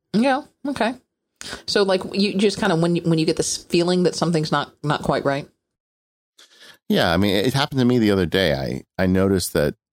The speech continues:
Speaker 2: several times I was having, uh, connection problems with the internet. And I, um, you know, and, and it's something that would solve itself, and then I'd see it again a day or two later.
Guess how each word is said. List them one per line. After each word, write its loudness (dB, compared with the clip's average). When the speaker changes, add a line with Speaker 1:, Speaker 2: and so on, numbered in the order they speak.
Speaker 2:
several 0
times -2
I 2
was 0
having, 0
uh, -4
connection -4
problems -4
with -14
the 0
internet. -4
And 0
I, 2
um, -4
you 0
know, 2
and, 0
and 2
it's -2
something 0
that 0
would 0
solve 2
itself, -4
and 0
then 2
I'd -2
see -4
it 0
again -2
a -4
day -2
or -2
two -8
later. -2